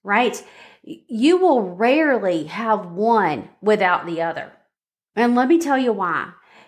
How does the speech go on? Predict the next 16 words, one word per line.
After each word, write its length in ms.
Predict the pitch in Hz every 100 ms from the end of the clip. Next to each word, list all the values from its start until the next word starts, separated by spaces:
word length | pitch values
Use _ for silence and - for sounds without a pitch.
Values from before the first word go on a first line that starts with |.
| _
Belief 880 | 196 269 269 247 269 330 403 415 - _
starts 680 | - - 269 269 - - - -
in 160 | 240
your 140 | 226 202
mind. 500 | 180 165 151 165 - _ _ _ _ _ _ _
And 220 | 277 277
you 220 | 320 381
know, 300 | 339 320 320
if 140 | 294 254
you've 240 | 269 214
been 160 | 254 247
around 420 | 226 220 233 240
me 140 | 233
for 240 | 226 240 226
a 80 | 214
while, 600 | 202 214 220 214 214